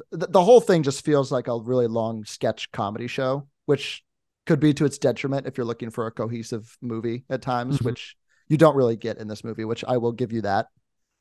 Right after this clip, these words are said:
Speaker 1: Um, and then finally, just, they did a lot of research. Um, like, they became, like, I can't remember if it was Terry Jones or Terry Gilliam, but, like, became an actual scholar of Arthurian literature.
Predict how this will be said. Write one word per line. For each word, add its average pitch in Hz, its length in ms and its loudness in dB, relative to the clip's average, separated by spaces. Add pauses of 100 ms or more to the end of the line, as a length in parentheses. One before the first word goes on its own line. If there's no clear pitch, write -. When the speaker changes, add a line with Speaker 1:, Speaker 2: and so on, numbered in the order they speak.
(280)
Speaker 1:
Um, 135 600 6 (540)
and 180 120 6
then 196 100 8
finally, 285 360 6
just, 370 180 -2
they 202 120 8
did 170 180 6
a 262 40 8
lot 277 180 6
of 156 100 6
research. 135 600 -6 (220)
Um, 135 520 4 (720)
like, 143 300 2 (160)
they 170 220 4
became, 190 680 0
like, 143 360 0 (340)
I 156 60 0
can't 220 200 2
remember 185 240 0
if 151 60 -6
it 175 60 0
was 139 120 -2
Terry 151 300 2
Jones 135 260 2
or 135 40 -4
Terry 139 320 -4
Gilliam, 127 400 -2
but, 131 160 -2
like, 131 200 -6
became 165 440 -2
an 165 120 0
actual 143 640 2 (180)
scholar 139 580 4
of 131 160 -2
Arthurian 127 560 -2
literature. 135 540 -4